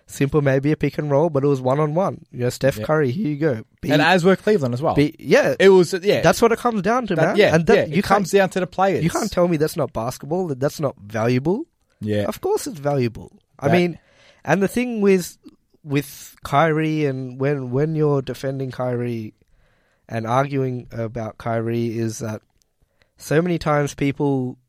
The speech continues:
Speaker 1: kind of take away anything good that he does and say, "Well, LeBron, you know, well, he's playing with LeBron, of course." But,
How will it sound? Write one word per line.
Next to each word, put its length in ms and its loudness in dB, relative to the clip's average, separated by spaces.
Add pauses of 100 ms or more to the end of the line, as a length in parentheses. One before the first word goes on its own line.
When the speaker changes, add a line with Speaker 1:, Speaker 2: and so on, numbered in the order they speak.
(200)
Speaker 1:
kind 240 -4
of 140 -10
take 280 -2
away 360 2
anything 480 -4 (140)
good 240 -2
that 120 -2
he 80 -4
does 240 -10
and 140 -16
say, 200 -4
"Well, 240 -2
LeBron, 380 -10 (320)
you 100 -16
know, 140 -12 (380)
well, 120 0
he's 160 4
playing 220 -2
with 120 -6
LeBron, 320 -10
of 160 -12
course." 300 -6
But, 220 -6